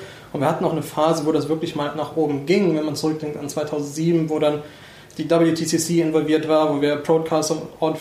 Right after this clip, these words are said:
Eurosport hatten. Äh, also es ging schon mal so in die Richtung. Und jetzt war aber der Moment, wo ich dann dachte, „Okay, irgendwas passiert hier.“ Und du musst dann bei-, bleiben, um da auch dabei zu sein. Und das war dann der Punkt, äh, wo ich entschieden habe, „Okay, ich versuche bei S K wieder anzuklopfen“, weil ich ja lange Zeit da war,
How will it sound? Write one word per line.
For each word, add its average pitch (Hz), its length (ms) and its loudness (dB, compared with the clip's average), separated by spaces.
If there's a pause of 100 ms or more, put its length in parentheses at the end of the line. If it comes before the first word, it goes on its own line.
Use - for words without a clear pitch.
Eurosport 160 560 2
hatten. 160 440 -2
Äh, 160 520 -10
also 156 140 -8
es - 120 -8
ging 190 140 2
schon 185 160 0
mal 160 160 2
so 160 80 2
in 160 60 2
die 147 80 0
Richtung. 202 520 2
Und 156 140 -4 (180)
jetzt 190 200 -2
war 190 60 4
aber 170 100 4
der 160 80 4
Moment, 156 260 2
wo 160 60 2
ich 151 60 -2
dann - 120 -6
dachte, 151 180 -4
„Okay, 151 140 -8
irgendwas 190 300 -2
passiert 190 340 -2
hier.“ 254 200 -4 (680)
Und 165 80 -2
du 160 80 4
musst 185 160 4
dann 170 140 2
bei-, 170 140 4
bleiben, 165 240 2
um 160 100 2
da 156 140 4
auch 156 200 -2 (100)
dabei 160 260 4
zu 160 120 0
sein. 151 300 -8
Und 165 120 -10
das 160 140 0
war 170 80 2
dann 165 120 4
der 151 80 0
Punkt, 185 520 -2
äh, 85 540 -4
wo 165 80 2
ich 165 80 -2
entschieden 160 260 -2
habe, 160 100 -2
„Okay, 156 300 -6
ich - 160 -12
versuche 160 320 0
bei 156 140 0
S 156 180 -4
K 165 180 4
wieder 170 140 4
anzuklopfen“, 165 480 -2
weil 151 60 -4
ich - 80 -10
ja 160 60 -4
lange 156 160 0
Zeit 151 200 -2
da 156 180 4
war, 156 220 2